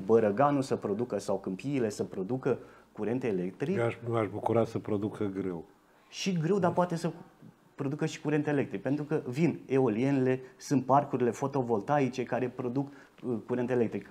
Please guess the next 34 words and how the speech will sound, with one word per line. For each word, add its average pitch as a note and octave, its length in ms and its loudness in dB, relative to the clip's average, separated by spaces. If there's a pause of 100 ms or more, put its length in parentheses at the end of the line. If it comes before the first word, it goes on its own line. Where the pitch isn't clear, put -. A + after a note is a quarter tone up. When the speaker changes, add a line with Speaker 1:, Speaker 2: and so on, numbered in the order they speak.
(120)
Speaker 1:
Încă G#3+ 220 2
suntem F3+ 320 4
la D#3 100 6
început, C3 380 2
dar A#2 100 2
peste C3+ 220 -2
douăzeci, C3+ 420 2
treizeci, C3+ 420 0 (140)
cincizeci D#3+ 320 4
de A#2+ 80 2
ani, A2 140 2
o C#3+ 100 4
sută - 120 0
Speaker 2:
De A2+ 60 6
Speaker 1:
de A2 60 4
ani. G#2 100 4
Speaker 2:
acord G#2+ 180 0
cu G#2 100 -6
dumneavoastră, F#2 680 -6
numai B2 260 -2
că - 120 -8
cineva - 680 -10 (240)
trebuie G#2+ 240 -12
să A2 120 -12
vadă G2+ 360 -4
lucrurile G#2+ 360 -10
în G2+ 60 -8
ansamblu. F2 880 -8 (480)
Adică G2+ 640 -8 (220)
aceasta A2 720 -6
nu D#3+ 60 2
este D3 380 -2
o A2+ 160 -6
energie F#2+ 920 -6